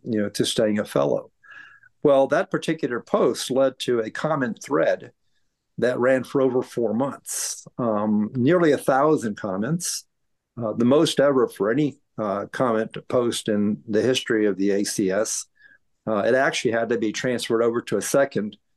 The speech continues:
uh, page because it was slowing the system down so much.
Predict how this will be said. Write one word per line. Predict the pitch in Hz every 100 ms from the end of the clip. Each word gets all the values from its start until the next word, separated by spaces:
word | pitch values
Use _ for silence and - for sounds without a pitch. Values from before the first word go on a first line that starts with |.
| _ _ _ _
uh, | 117 107
page | 101 123 147 131 -
because | 110 - 117
it | 113
was | 110 -
slowing | - 127 127 104
the |
system | - 131 - 113
down | 98 110 120
so | - 101
much. | 98 - -